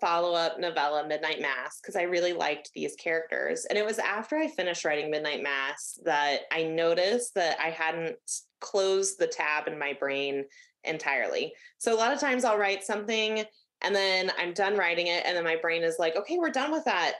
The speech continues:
idea. We're done with that theme. We're done with this world. Like, we can close out that tab." But this tab kind of kept staying open. Like, I was still thinking more about God and belief and sex and how everything kind of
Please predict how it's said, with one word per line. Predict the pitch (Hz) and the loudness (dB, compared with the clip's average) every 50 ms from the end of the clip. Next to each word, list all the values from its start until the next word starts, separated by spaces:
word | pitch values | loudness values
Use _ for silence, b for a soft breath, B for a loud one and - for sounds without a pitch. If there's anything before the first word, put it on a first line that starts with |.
| - - | -4 -4
idea. | 160 151 156 247 269 269 247 240 240 226 | -4 -2 -2 0 2 2 2 2 2 2
We're | 220 | 2
done | 196 196 175 165 | 2 2 0 0
with | 156 156 | 0 0
that | 156 120 - - - | -2 -2 -2 -4 -6
theme. | - 220 214 208 202 202 196 190 190 185 | -4 -2 0 0 2 2 0 0 0 0
We're | 175 175 | 0 0
done | 165 156 151 | 0 0 -2
with | 151 151 | -2 -2
this | 151 147 - | -4 -4 -2
world. | 185 185 190 185 180 180 175 170 165 175 170 | 0 2 4 4 4 4 4 2 0 0 -2
Like, | 175 160 151 - | -2 -2 0 -2
we | 165 156 | -4 -2
can | 165 160 165 | -2 -4 -2
close | - 175 160 156 - 151 | 0 0 0 0 0 0
out | 139 135 139 143 - | 0 0 0 -2 -2
that | 143 - - - | -4 -4 -6 -8
tab." | - 165 165 147 131 127 127 - b b b b b b _ | -6 -4 -2 -2 0 -2 -4 -4 b b b b b b _
But | - 202 | -4 -2
this | 262 320 320 - | -2 -2 -2 0
tab | - 381 403 415 415 - - - | 0 2 2 2 0 -4 -8 -10
kind | - - 262 277 302 294 | -4 -2 0 0 2 0
of | 311 247 226 - _ | -2 -2 -4 -10 _
kept | - - 202 190 - - | -2 -2 -2 -2 -2 -6
staying | - - 196 175 165 165 | -4 -2 0 0 0 0
open. | 160 156 147 147 147 135 135 139 | 0 -2 -2 -2 -2 -4 -4 -4
Like, | 156 160 165 | -2 0 0
I | 180 180 180 | 0 0 0
was | 185 190 185 | 0 -2 -2
still | - - 240 240 240 | -2 0 0 0 0
thinking | 240 - 214 202 202 208 190 185 - | 0 -2 -4 -2 -2 -2 -4 -4 -4
more | 175 170 165 165 170 165 156 151 151 139 - | -4 -2 0 2 2 2 2 0 0 0 0
about | - 151 - 151 143 139 139 139 139 127 - - _ _ _ _ _ _ _ _ _ _ _ b b b b b b b b _ - | -2 -2 -2 0 0 0 2 2 0 0 -2 -6 _ _ _ _ _ _ _ _ _ _ _ b b b b b b b b _ -2
God | 190 180 180 180 180 180 180 175 165 | 0 2 4 4 4 4 2 2 0
and | 160 160 156 | -2 -2 -4
belief | 156 156 170 175 170 165 156 156 - | -4 -2 0 0 0 0 0 -2 -2
and | 147 147 139 | -4 -4 -4
sex | - - 175 160 156 151 151 - - | -4 -2 0 0 0 -2 -4 -6 -6
and | 156 143 147 | -6 -6 -4
how | 160 151 143 | -2 0 0
everything | - 151 151 160 156 151 151 143 143 143 | 0 0 0 -2 -2 -4 -4 -4 -6 -4
kind | - 147 143 151 | -4 -4 -2 -2
of | 143 143 | -4 -4